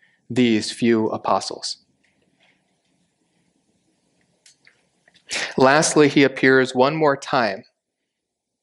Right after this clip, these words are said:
to all of the apostles. And he does this just before his ascension.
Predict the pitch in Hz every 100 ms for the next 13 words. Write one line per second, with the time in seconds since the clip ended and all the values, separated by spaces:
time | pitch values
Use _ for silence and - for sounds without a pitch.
0 | - 135 123 127 127 120 120 117 113 117
1 | 113 - 98 - - - - _ _ _
2 | _ _ - - - 131 127 131 143 156
3 | 127 120 - 139 143 - 143 120 117 107
4 | 110 107 - - 110 - 107 107 101